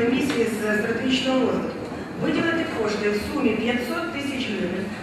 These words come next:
на погашення заборгованості по заробітній платі комунальному підприємству «Черкаси Електротранс» за рахунок зменшення на цю суму коштів по будівництву спортивної споруди із штучним бетонним покриттям в сумі триста тисяч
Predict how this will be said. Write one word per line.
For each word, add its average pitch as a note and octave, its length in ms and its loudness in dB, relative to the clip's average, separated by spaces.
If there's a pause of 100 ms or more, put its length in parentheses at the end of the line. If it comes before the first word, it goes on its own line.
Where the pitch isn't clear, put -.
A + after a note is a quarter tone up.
на A3 140 2
погашення D#4+ 480 4
заборгованості B3 680 0
по G#3 120 0
заробітній A3 480 0
платі - 360 -2
комунальному A#3+ 600 0
підприємству A#3 600 0
«Черкаси G#3+ 440 0
Електротранс» - 600 -2 (420)
за - 120 4
рахунок D#4+ 320 4 (100)
зменшення A#3 560 2 (340)
на A#3 140 2
цю E4 80 2 (120)
суму B3 240 4 (160)
коштів A#3 400 4
по A#3+ 120 2
будівництву - 600 2
спортивної B3+ 540 2
споруди A#3+ 340 2 (120)
із G#3 120 4
штучним A3 440 2
бетонним A3+ 460 4
покриттям - 480 0 (400)
в - 80 -10
сумі D4+ 260 0
триста C#4 380 2
тисяч - 240 2